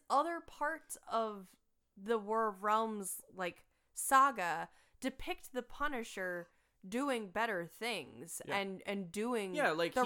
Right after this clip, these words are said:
Speaker 1: right
Speaker 2: he's
Speaker 1: stuff. And this segment clearly takes place before any of that shit
Speaker 2: Yeah,
Speaker 1: happens.
Speaker 2: like, there's one scene
Speaker 1: So, like,
Speaker 2: where, like, Wolverine's helping some kids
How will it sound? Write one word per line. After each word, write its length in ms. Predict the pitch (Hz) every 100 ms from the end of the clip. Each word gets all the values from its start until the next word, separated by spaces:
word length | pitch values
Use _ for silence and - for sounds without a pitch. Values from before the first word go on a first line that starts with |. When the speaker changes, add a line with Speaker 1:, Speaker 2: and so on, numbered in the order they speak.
| 202
Speaker 1:
right 180 | 226 185
Speaker 2:
he's 160 | 170
Speaker 1:
stuff. 500 | - 285 - - - -
And 240 | 269 254 220
this 240 | 320 392
segment 680 | - - 359 392 302 233 226
clearly 460 | - 330 359 392 277
takes 260 | - 247 -
place 340 | - 370 349
before 500 | - 240 - 302 277
any 200 | 370 320
of 60 | 220
that 200 | 285 -
shit 280 | - 175 233
Speaker 2:
Yeah, 100 | 170
Speaker 1:
happens. 300 | 160 - 190
Speaker 2:
like, 100 | 208
there's 200 | 220 185
one 260 | 190 214 214
scene 460 | - - 202 190 185
Speaker 1:
So, 140 | 302
like, 340 | 196 285 277 156
Speaker 2:
where, 340 | 160 156 151
like, 360 | 147 143 135 - - _ _ _ _ _ -
Wolverine's 720 | 147 147 170 156 147 151 139
helping 360 | 139 143 139 127
some 160 | 131 120
kids 720 | 139 131 127 117 117 -